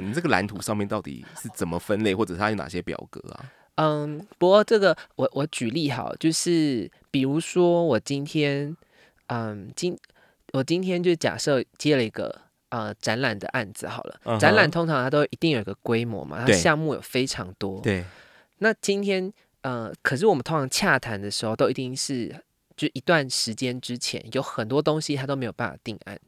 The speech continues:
Speaker 1: 诶，我先问一下，你在这个展览你是要负责什么角色？
Speaker 2: 我应该就是视觉设计。
Speaker 1: OK。
Speaker 2: 可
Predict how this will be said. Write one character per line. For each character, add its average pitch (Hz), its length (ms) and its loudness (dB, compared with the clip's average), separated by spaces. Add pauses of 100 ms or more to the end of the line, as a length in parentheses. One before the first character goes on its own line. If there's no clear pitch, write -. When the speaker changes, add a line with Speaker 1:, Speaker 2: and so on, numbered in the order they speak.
Speaker 1:
诶， 160 120 0
我 110 80 0
先 131 160 4
问 139 100 4
一 101 40 2
下， 104 100 0
你 92 100 -2
在 143 120 -2
这 147 100 0
个 123 60 0
展 85 220 -4
览 85 120 -4
你 76 80 -8
是 90 140 -4
要 95 100 0
负 92 160 -8
责 82 160 -8
什 - 120 -12
么 65 120 -10
角 - 200 -12
色？ - 260 -10
Speaker 2:
我 135 120 2
应 175 120 0
该 196 160 2
就 202 160 0
是 165 500 0
视 - 180 -2
觉 123 160 -2
设 113 220 0
计。 - 320 -8
Speaker 1:
OK。 101 160 -2
Speaker 2:
可 120 80 6